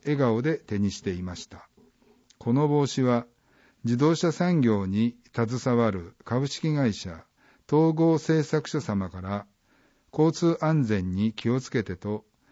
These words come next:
町内小学校の新一年生全員に贈られたものです。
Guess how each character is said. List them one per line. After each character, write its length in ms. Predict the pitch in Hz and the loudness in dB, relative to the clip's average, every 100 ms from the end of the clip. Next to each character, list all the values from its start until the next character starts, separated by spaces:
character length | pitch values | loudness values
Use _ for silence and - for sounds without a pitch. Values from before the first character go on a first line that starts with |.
| _ - | _ 0
町 240 | 196 170 | 4 6
内 240 | 113 95 | 4 2
小 240 | 82 135 139 | 0 4 4
学 240 | 139 135 | 4 0
校 220 | - 87 | -6 -6
の 220 | 95 110 - _ _ _ | -2 -2 -4 _ _ _
新 400 | - - 143 143 - | -8 0 0 0 -6
一 240 | 135 143 | -6 0
年 200 | 147 135 | 2 2
生 380 | 101 101 87 82 | 0 -4 -6 -8
全 420 | 92 123 135 135 | -2 0 2 2
員 140 | 131 127 | 2 2
に 200 | 143 - | 0 -2
贈 240 | 104 120 | -6 0
ら 80 | 117 | 2
れ 100 | 104 | 2
た 140 | 92 131 | 2 2
も 160 | 117 | 2
の 100 | 95 | 0
で 140 | 80 73 | -4 -12
す。 240 | - | -20